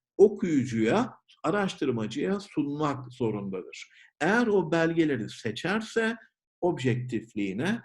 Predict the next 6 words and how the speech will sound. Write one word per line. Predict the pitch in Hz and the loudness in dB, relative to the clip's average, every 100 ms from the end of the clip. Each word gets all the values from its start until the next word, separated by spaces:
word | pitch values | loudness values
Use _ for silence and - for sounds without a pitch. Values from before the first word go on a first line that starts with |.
| _ | _
halel | - 131 110 156 170 _ _ | -4 0 0 0 -4 _ _
gelmiş | 127 113 113 107 - | 0 2 0 -4 -4
olur. | 101 95 95 - _ _ - | -4 -4 -8 -16 _ _ -6
Ama, | 160 110 165 - - | -2 0 -2 -6 -6
e, | 110 104 98 95 - 143 | -4 -2 -2 -4 -4 -4
günümüzde | 151 123 95 - 117 147 | -4 -4 -8 -4 -4 -4